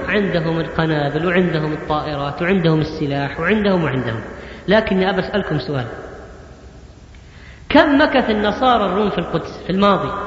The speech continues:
كم سنة، كم سنة احتلوا القدس؟ أجيبونا يا أهل التاريخ.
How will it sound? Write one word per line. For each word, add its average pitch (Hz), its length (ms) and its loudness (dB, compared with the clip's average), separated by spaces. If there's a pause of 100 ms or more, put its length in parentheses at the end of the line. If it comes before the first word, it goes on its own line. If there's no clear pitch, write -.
(200)
كم 277 140 2
سنة، 214 320 0 (140)
كم 262 140 4
سنة 220 200 2
احتلوا 175 380 -2
القدس؟ - 360 -8 (1800)
أجيبونا 190 460 0
يا 175 160 0
أهل 170 140 -2
التاريخ. 143 440 -2